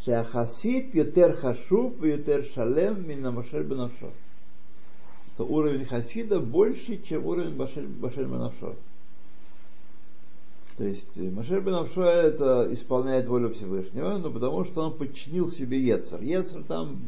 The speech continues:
бесится, гуляет, и он со скорбным лицом все-таки исполняет волю Всевышнего. Это Машель Барухо. А Хасид хочет исполнить волю Всевышнего. Он весь, так сказать, горит тем, что он хочет исполнить волю Всевышнего.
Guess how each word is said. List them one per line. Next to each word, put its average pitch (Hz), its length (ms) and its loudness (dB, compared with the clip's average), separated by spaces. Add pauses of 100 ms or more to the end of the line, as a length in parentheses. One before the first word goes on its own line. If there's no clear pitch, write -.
(220)
бесится, 147 480 0
гуляет, 131 640 0 (480)
и 120 100 0
он 160 300 2
со 117 180 0
скорбным 120 880 4
лицом 165 600 0
все-таки 135 320 -2
исполняет 117 560 0
волю 110 240 0
Всевышнего. - 580 -2 (920)
Это - 140 -2
Машель 113 300 0
Барухо. 110 460 2 (720)
А 110 120 0
Хасид 131 580 -2
хочет 214 480 4
исполнить 95 360 -2
волю 85 220 -2
Всевышнего. 90 400 -2
Он 131 100 -2
весь, 202 260 2
так - 280 -2 (140)
сказать, 127 240 -2
горит 143 420 2 (1400)
тем, 185 220 4
что 147 180 0
он 139 80 0
хочет 160 200 0
исполнить 139 340 2
волю 131 200 2
Всевышнего. - 500 -2